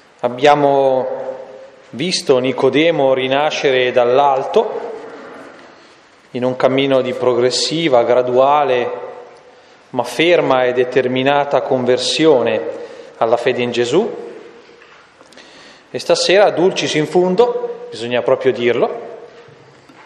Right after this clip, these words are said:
guardiamo a una donna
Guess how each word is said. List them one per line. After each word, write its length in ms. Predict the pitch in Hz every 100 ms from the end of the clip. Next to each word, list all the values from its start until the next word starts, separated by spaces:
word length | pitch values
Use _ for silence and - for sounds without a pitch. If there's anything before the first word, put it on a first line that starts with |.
| - - _ - _ _ _ - _
guardiamo 520 | - 135 139 190 165 156
a 40 |
una 200 | 160 165
donna 680 | 160 143 123 120 120 -